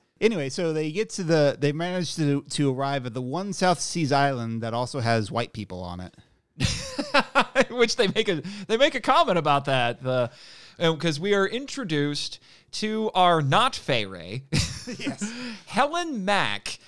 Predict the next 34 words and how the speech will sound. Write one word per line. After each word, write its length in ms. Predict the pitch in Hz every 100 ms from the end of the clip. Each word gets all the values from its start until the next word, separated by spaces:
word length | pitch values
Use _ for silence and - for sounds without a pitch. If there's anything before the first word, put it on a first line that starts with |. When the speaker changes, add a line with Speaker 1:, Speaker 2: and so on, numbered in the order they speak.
| - -
Speaker 2:
who 440 | - 226 226 220 208
did 280 | 147 165
not 320 | 160 254 349 - _
go 160 | - 160
on 160 | 143 131
to 60 |
become 300 | 127 - 123
quite 340 | 110 - 147 127
as 120 | 113
famous 480 | - 180 147 120 -
from 180 | 131 117
what 160 | 117
I 60 | 110
could 120 | -
tell. 120 | 135
She 100 | 160
had 160 | 330 302
a 40 |
career, 500 | - 196 151 - - - _
a 80 | 214
nice 280 | 214 175 -
career, 360 | 139 113 92
but 220 | 104 117
she 300 | - 160 151
did 220 | 135 131 120
not 280 | 180 175
reach 280 | 151 143 135
the 80 | 135
same 240 | 131 131
heights 400 | 120 127 120 104
as 340 | - 117 104 - _
Fay 200 | - 135
Wray, 420 | 117 123 107 98 - _ _
because 500 | 156 147 135 123 -